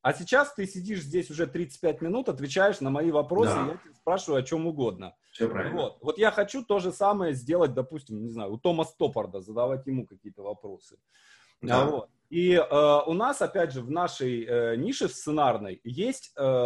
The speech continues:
Speaker 1: успешные люди, да, допустим, есть Коля Куликов, э, который написал там "Движение вверх", там, и так далее, и так далее. Мы с ним общаемся, я говорю: "Окей, Коля, что ты читаешь?" И он выкатывает стопку книг на английском языке, учебников по сценарному мастерству.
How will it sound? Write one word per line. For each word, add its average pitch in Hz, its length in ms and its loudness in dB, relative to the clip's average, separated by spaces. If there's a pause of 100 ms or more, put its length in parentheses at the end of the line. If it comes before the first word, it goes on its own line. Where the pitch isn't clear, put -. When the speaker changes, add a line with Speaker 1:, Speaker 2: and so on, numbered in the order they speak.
(120)
Speaker 1:
успешные 175 600 -2
люди, 131 280 -4
да, 127 200 -2
допустим, 180 380 -8
есть 190 220 -6
Коля 156 240 0
Куликов, 127 480 -8 (680)
э, 117 680 0 (480)
который 117 420 -6
написал 113 540 -8
там 95 160 -12
"Движение 113 420 -6
вверх", 226 380 0
там, 120 200 -2
и - 20 -14
так 127 220 -4
далее, 160 220 0
и 135 40 -12
так 120 160 -4
далее. 104 200 -4
Мы 214 180 -2
с 277 80 -8
ним 220 140 0
общаемся, 120 580 0
я 147 180 -2
говорю: 156 300 -2
"Окей, 160 420 -4 (100)
Коля, 135 240 -4
что - 180 -6
ты 208 100 -14
читаешь?" 101 540 -6 (340)
И 156 80 -2
он 294 480 6
выкатывает 147 720 2
стопку 202 500 2
книг 233 320 -6
на 147 140 2
английском 151 500 -2
языке, 160 400 0
учебников 175 680 -2
по 127 80 -10
сценарному 143 500 -4
мастерству. 110 680 -12